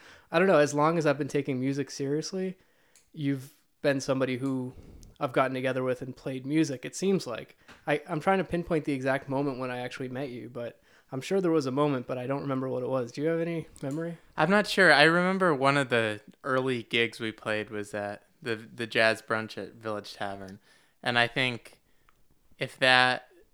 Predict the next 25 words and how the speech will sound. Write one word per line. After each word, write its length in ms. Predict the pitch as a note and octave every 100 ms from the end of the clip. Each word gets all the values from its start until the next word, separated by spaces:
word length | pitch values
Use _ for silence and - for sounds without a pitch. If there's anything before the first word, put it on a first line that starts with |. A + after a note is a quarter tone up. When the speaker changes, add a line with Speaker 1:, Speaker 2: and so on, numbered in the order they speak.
| _ - -
Speaker 2:
I'm 140 | C#3
not 180 | D3+ C#3+
sure 120 | C#3
if 80 | A#2+
that 140 | B2
was 140 | B2 A#2
the 80 | A#2
first 320 | C#3 C#3+ D3+
moment 320 | D3+ D3+ C#3+
we 80 | C#3
played 260 | D3 C3+
together, 340 | C#3+ C3+ C3+ C3
but 140 | A#2+
I 80 | A2+
think 220 | - A#2
that 120 | A#2
was 140 | A2+ G#2+
the 100 | A2
first 440 | - A2 G#2 - _ _ _ -
moment 340 | A2+ A2+ A2+
we 80 | G#2+
were 140 | G#2+
on 260 | G#2+ G#2 G#2
a 200 | G2 G2+ _ _ _
small 600 | - C3 A#2+ A#2 G#2+ -